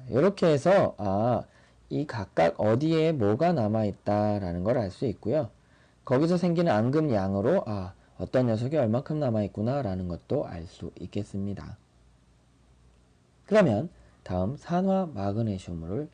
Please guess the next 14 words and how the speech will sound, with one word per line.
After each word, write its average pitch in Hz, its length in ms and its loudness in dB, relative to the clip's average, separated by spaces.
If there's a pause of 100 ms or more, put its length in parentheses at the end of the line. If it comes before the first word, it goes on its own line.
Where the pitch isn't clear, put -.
(340)
살펴보도록 104 1040 -8
하지요. 147 540 4 (2750)
그러면 170 320 12
산화 214 440 12
마그네슘 151 760 12
반응을 113 480 -2
통해서 113 560 -2
조금 110 400 -6
더 160 340 2 (380)
자세하게 95 480 -8
살펴봅시다. 139 800 -8 (640)
마그네슘은 180 640 4
은백색 139 600 2
고체인데 107 680 -2